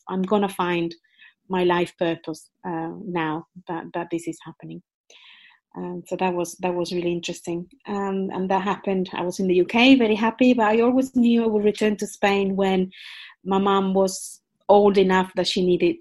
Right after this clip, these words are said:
me. Um, so I came back. We had a few, a couple of years of, um, uh, having a good time, and then obviously she was too ill.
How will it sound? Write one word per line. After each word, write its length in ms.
me. 340
Um, 380
so 160
I 60
came 280
back. 380
We 180
had 100
a 60
few, 340
a 40
couple 280
of 80
years 420
of, 220
um, 640
uh, 160
having 360
a 60
good 180
time, 440
and 100
then 220
obviously 380
she 160
was 200
too 200
ill. 240